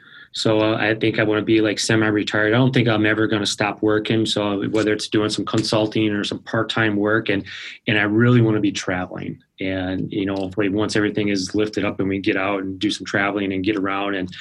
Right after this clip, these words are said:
there's a lot of the, as much as I have traveled in the past, there's a lot of the U S and, and around the world that I still haven't seen. And I, there's, I wanna be able to experience it 'cause I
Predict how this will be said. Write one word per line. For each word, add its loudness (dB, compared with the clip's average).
there's 4
a 4
lot 4
of 0
the, 4
as 0
much 2
as 4
I 0
have -4
traveled 0
in 0
the -2
past, -2
there's -2
a -2
lot 0
of -2
the -2
U 0
S -4
and, -4
and 0
around -2
the -2
world -2
that -2
I -2
still -4
haven't -6
seen. -6
And -6
I, -4
there's, -8
I -6
wanna -6
be -4
able -4
to -8
experience -6
it -6
'cause -4
I -2